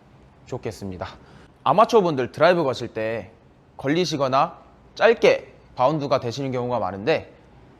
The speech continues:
일단 스윙 자체가 작고 임팩트가 끊어지기 때문에 그런 경우가 많이 발생합니다.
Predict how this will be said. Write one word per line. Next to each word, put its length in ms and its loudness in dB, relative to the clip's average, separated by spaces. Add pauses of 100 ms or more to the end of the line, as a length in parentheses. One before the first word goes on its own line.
(680)
일단 240 2
스윙 340 0
자체가 640 0 (400)
작고 640 -4
임팩트가 540 -2
끊어지기 500 0
때문에 340 -4
그런 260 -6
경우가 320 -4
많이 240 -4
발생합니다. 680 -12